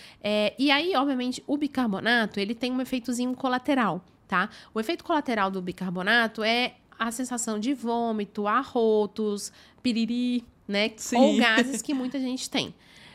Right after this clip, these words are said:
Speaker 1: Para que você não tenha esse efeito, a indicação é que você fracione a utilização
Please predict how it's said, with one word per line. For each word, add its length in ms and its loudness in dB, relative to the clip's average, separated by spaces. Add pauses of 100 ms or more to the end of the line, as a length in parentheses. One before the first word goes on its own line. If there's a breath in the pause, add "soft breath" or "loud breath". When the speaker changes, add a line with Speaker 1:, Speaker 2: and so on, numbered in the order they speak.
(180 loud breath)
Speaker 1:
Para 460 2
que 180 -10
você 320 -8
não 220 -4
tenha 340 -4
esse 160 -6
efeito, 500 -4
a 60 -4
indicação 580 -6
é 60 -4
que 140 -10
você 280 -4
fracione 1200 0
a 100 2
utilização 880 -4